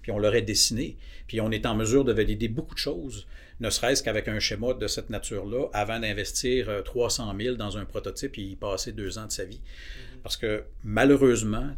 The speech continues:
Speaker 1: trop souvent, ben, moi je travaille quand même pas mal avec, euh, euh, avec un incubateur, et il y a des très, très bonnes idées qui émergent de la science, de la recherche,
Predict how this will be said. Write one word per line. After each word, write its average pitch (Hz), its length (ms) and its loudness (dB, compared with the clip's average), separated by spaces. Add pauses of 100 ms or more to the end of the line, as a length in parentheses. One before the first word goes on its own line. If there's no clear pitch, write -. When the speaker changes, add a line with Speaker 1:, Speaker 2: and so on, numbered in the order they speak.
Speaker 1:
trop 123 240 2
souvent, 107 440 -2
ben, - 100 -8
moi 113 80 -4
je - 80 -2
travaille 120 280 2
quand 107 160 -4
même 120 280 -4 (180)
pas 113 100 -2
mal 117 220 -2
avec, 104 340 -4
euh, 104 280 -4 (640)
euh, - 400 -6
avec 104 260 -4
un 107 120 2
incubateur, 107 680 -2 (340)
et - 240 -4
il 117 40 -12
y 98 60 -4
a 98 40 0
des 101 180 -2
très, 165 240 4
très 131 220 4
bonnes 120 220 2
idées 117 400 -4
qui 110 260 -6
émergent 104 720 -2 (100)
de 107 60 -6
la 107 120 0
science, 131 560 0
de - 60 -6
la 113 140 4
recherche, - 580 0